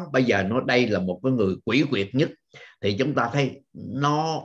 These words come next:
bắt đầu đã có sự suy thoái ngay trong, và cái hình ảnh của ông Trump đó bắt đầu cũng đã lu mờ. Đó là mình chưa nói là các cái vụ mà truy tố, các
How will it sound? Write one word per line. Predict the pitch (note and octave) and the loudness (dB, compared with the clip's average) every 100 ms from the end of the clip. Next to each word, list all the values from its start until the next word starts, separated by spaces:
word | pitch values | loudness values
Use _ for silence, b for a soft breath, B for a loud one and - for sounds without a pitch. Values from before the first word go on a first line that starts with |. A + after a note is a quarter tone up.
| - | -4
bắt | D3+ - | -4 -2
đầu | G#2+ F2 D#2 - | -4 -2 -4 -6
đã | F2+ F#2+ G2+ | -4 -4 -2
có | B2 B2 | -4 -2
sự | F#2 D#2+ | -4 -6
suy | - B2+ G#2+ G2 G2+ | -2 2 2 0 -2
thoái | A2 C#3 C3 | -2 -2 -4
ngay | A#2 G#2 G2+ F#2+ | -4 -2 -4 -4
trong, | G#2 F2+ F2 B B B - | -4 -4 -8 B B B -2
và | A2+ - | 0 2
cái | D3+ | 2
hình | C3+ G2+ G2 | 2 0 -2
ảnh | F#2+ C3 C3+ | -2 -2 2
của | C3+ | 2
ông | B2 - | 2 2
Trump | C3 A#2+ | 2 2
đó | B2+ - - | -2 -6 -4
bắt | C3 - | -4 -4
đầu | G#2 D#2+ D#2+ | -4 -6 -6
cũng | G#2+ | -6
đã | G#2+ A2 | -2 0
lu | A#2+ A#2 | 2 4
mờ. | G2 E2+ D#2+ - | 2 0 -4 -4
Đó | B2 C#3 | 0 2
là | E3+ | 2
mình | F#2 F#2 F#2 | 2 0 -2
chưa | B2 A2+ | 2 2
nói | G#2 G#2+ D3+ | 2 2 2
là | A#2+ E2+ B B - | 0 -2 B B 0
các | D3+ - | 0 2
cái | C3+ A2+ | 0 0
vụ | G2 E2+ | 0 0
mà | F#2 E2+ D#2 - | -2 -4 -4 0
truy | A#2+ G#2+ G#2+ | 2 0 0
tố, | A#2+ C3+ - | 2 2 2
các | D#3 | 0